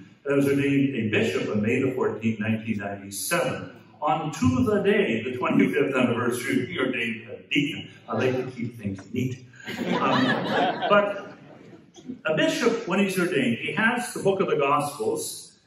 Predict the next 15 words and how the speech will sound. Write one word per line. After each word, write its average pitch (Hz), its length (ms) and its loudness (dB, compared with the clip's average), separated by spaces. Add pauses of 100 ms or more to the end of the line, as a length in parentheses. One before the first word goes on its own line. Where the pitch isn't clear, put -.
(260)
kind 151 240 0
of 143 60 -4
held 175 200 0
over 185 360 4
his - 240 -2
head 151 240 0
like 107 300 -2
this - 640 -8
by 117 180 0
two 143 220 -2
deacons. - 720 -4 (920)
And 175 420 -2
that 285 200 2
means 294 400 6
that 185 380 -2